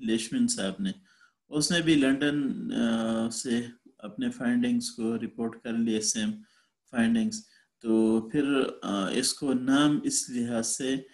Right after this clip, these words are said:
अ, वो, अ, क्या Leishmania donovani रखा गया। और यही same year में जो डोनोवान था ना, डोनोवान, ये तो लेशमैन था और फिर दूसरे वाला डोनोवान, डोनोवान ने मद्रास से, मद्रास से इसको रिपोर्ट किया था।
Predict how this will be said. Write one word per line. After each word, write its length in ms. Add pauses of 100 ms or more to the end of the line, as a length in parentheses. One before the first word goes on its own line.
(240)
अ, 100
वो, 220
अ, 800
क्या 120
Leishmania 640
donovani 500
रखा 320
गया। 360 (440)
और 140
यही 300
same 380
year 220
में 180
जो 100
डोनोवान 640
था 160
ना, 140
डोनोवान, 640 (320)
ये 80
तो 100
लेशमैन 480
था 200
और 520
फिर 260
दूसरे 520
वाला 200
डोनोवान, 600 (720)
डोनोवान 540
ने 120
मद्रास 540
से, 380 (160)
मद्रास 720 (420)
से 220
इसको 360
रिपोर्ट 480
किया 200
था। 320